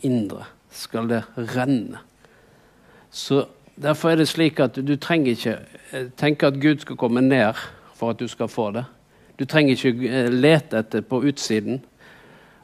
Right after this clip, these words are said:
noen plass, men det finnes her indre, inne allerede. Du har innlagt vann på innsiden, sånn at du kan begynne å øse. Det står at, eh, i, i, eh, i Jesaja, eh, tolv fire så står det at vi skal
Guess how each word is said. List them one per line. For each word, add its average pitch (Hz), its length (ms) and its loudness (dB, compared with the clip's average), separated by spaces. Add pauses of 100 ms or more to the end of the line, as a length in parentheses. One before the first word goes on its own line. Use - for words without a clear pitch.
noen 131 320 4
plass, 139 400 2 (180)
men 143 320 4
det 147 140 2
finnes 156 340 0
her 147 140 2
indre, 139 400 4 (140)
inne 147 340 6 (420)
allerede. 147 560 8
Du 143 120 2
har 135 180 2
innlagt 131 540 4
vann 139 280 6
på 113 140 -4
innsiden, 127 600 -2 (340)
sånn 160 160 4
at 135 80 0
du 147 80 2
kan 131 200 0
begynne 147 300 6
å - 140 -6
øse. 156 500 2
Det 156 80 4
står 151 300 4
at, 139 160 2
eh, 135 160 6 (340)
i, 135 140 0
i, 127 380 4
eh, 117 180 6 (600)
i 127 340 2
Jesaja, 143 460 8 (220)
eh, 123 580 2
tolv 139 380 4
fire 127 380 2
så 135 140 -4
står 143 200 2
det 131 100 6
at 127 140 0
vi 135 100 2
skal - 280 0